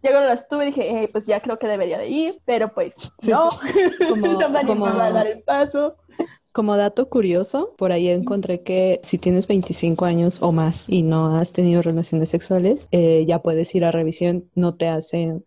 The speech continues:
Speaker 3: digamos, el Papá Nicolau o la colposcopía como tal con el espéculo. Lo hacen con un hisopo y se le llama citología. Entonces, con el hisopito toman la muestra para, pues, no lastimarte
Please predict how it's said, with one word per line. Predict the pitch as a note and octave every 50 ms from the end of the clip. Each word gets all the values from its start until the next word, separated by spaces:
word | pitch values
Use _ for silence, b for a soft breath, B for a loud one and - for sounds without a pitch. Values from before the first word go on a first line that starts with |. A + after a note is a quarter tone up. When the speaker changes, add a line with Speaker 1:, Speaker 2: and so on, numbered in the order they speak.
| -
Speaker 3:
digamos, | F#3+ E3+ E3 E3+ D#3+ D#3+ D#3+ D#3+ D#3+ E3 - _ -
el | E3 D#3+ D#3 D3+
Papá | - E3 D#3 E3 D#3
Nicolau | D3+ D#3 D#3+ D#3 - D#3+ D#3 D3+ D3+ D3+ D3+ D#3 D#3
o | D#3+
la | D#3 E3 D#3
colposcopía | D#3 - D#3 D3 - D3+ C#3+ - C#3+ D3 F3 E3 D#3 D#3
como | - F3 E3 D#3+ -
tal | - E3 D#3+ D#3+ -
con | - E3+ E3 D#3+ D#3+
el | D#3+ D#3 D3+ D#3 D#3 D#3 D#3+
espéculo. | D#3 D3+ - - A#3+ A#3 A#3 F#3+ E3+ D#3+ D#3 D3+ D3 - -
Lo | F3 F3+ F#3
hacen | F3+ F3 E3+ E3+ - - F#3+ F#3+ F#3+ F#3 F#3 _ _
con | - - E3+ E3 E3+
un | E3+ F3 F3+ F3+ F3+
hisopo | - F#3 F3+ - F#3 F#3 F#3 F#3 - G#3+ B3+ G4 - _ _ _ _ _ _ _
y | - F3
se | - E3+
le | E3 E3 D#3+
llama | E3 E3 E3+ E3+ E3+ F3
citología. | - F#3 F3 - E3+ D#3 D#3+ D#3+ D#3+ - G3+ G3 F#3 E3+ - _ _ -
Entonces, | - D#3 D3 - D#3+ E3 E3 - D#3 D#3+ - -
con | - - F3+ F3
el | E3 D#3+
hisopito | E3 E3+ - - D#3+ - - F#3 G3 F#3+ - G3+ A#3 - - _ -
toman | - F3 E3+ E3 E3 E3
la | E3 E3
muestra | F3 F3+ F#3 F#3 F#3 - F#3+ G3 C4 D4 _ _ -
para, | F3+ F3 E3+ E3 D#3+ D#3
pues, | D#3 - D#3+ D#3 -
no | E3 D#3+ D#3+
lastimarte | D#3 D#3+ - - G#3 G#3 A3 A3+ A3 - - B3